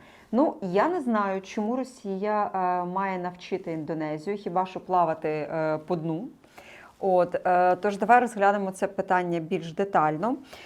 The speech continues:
Чет-, е, з четвертого по восьме листопада поблизу індонезійського міста Сурабая на схід від столиці Джакарти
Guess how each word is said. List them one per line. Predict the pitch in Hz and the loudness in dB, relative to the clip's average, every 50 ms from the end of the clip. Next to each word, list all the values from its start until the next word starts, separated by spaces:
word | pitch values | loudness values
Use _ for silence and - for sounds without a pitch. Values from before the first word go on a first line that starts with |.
| - _ _ | -20 _ _
Чет-, | - - 240 226 254 - | -6 -6 -4 -4 0 2
е, | 202 202 208 202 | 4 4 4 4
з | 208 | 2
четвертого | - 226 226 233 226 233 247 214 208 | -4 2 4 4 4 4 2 -2 -2
по | 208 208 | -2 0
восьме | 190 208 208 208 - 196 185 | 0 0 0 0 -2 -2 -2
листопада | 190 208 208 - 226 202 - 196 175 175 170 160 | -2 -4 -4 -6 -8 0 4 4 4 4 4 0
поблизу | 160 - 196 190 165 196 202 220 226 214 190 190 190 180 208 226 220 196 - - | 2 2 2 2 2 2 2 4 2 2 0 -4 -4 -2 0 0 0 0 -2 -4
індонезійського | - 214 214 208 208 185 202 208 214 220 214 196 180 202 226 254 247 - - - - - 226 233 220 233 226 | -6 -4 -4 -4 -2 -2 -2 -2 -2 -4 -6 -6 -6 -6 -6 -6 -8 -10 -14 -16 -4 -2 0 2 2 2 2
міста | 226 214 202 202 220 233 220 - 214 - - - - 160 139 - - - - - _ | 4 4 2 2 2 2 2 0 -2 -6 -12 -4 -2 -2 -2 -2 -8 -18 -20 -20 _
Сурабая | - - - - 226 240 254 247 196 190 180 160 147 147 147 147 | -12 -6 -2 0 2 4 4 4 4 4 4 6 6 4 2 2
на | 151 160 170 190 208 | 0 0 -2 -2 -2
схід | 208 - - - 254 277 247 | -4 -8 -6 -4 -4 -2 0
від | 214 226 220 | -2 -4 -4
столиці | 220 - - 208 196 196 233 247 240 233 - - - 170 151 151 | -6 -6 -2 -2 0 2 2 0 0 -2 -6 -6 -4 -2 -2 -2
Джакарти | 143 147 156 160 156 - 196 214 269 277 - - - - | -4 -4 -4 -4 -2 -2 0 0 0 0 -2 -6 -8 -8